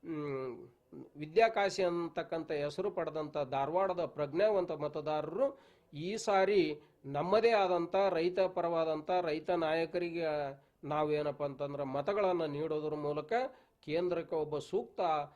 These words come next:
ಅಭ್ಯರ್ಥಿಯನ್ನ ಕಳಿಸ್ಬೇಕು ಅಂತೇಳಿ ನಿರ್ಧಾರ ಮಾಡಿದ್ದೀವಿ. ಸೋಮವಾರ ದಿನ ಅಧಿಕೃತವಾಗಿ ನಾವು ಒಬ್ಬ ನಮ್ಮ ರೈತ ನಾಯಕನನ್ನ ಆಯ್ಕೆಯನ್ನ ಮಾಡಿ,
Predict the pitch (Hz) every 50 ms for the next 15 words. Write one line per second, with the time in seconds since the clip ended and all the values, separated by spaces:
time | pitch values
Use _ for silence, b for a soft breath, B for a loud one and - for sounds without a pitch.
0 | B B _ 147 143 139 143 180 208 202 196 - 185 175 165 160 156 151 143 -
1 | - 147 160 185 180 180 170 156 160 156 147 - 160 151 151 151 147 143 139 -
2 | 151 147 143 143 135 131 139 139 135 139 160 170 170 160 156 151 147 143 139 151
3 | 170 190 226 262 262 B B B B B - - 151 147 165 185 190 185 175 170
4 | 165 156 147 135 151 156 156 156 139 127 143 160 - - 165 151 - 156 151 147
5 | 143 139 139 135 131 127 127 127 127 127 120 123 120 131 135 135 143 139 131 127
6 | 127 135 135 135 135 123 123 156 180 180 196 175 165 151 151 151 147 147 151 143
7 | 139 139 135 139 143 139 123 117 117 b b b b 135 139 165 190 185 214 214
8 | 190 180 165 160 156 151 143 143 143 147 180 208 208 185 156 143 139 b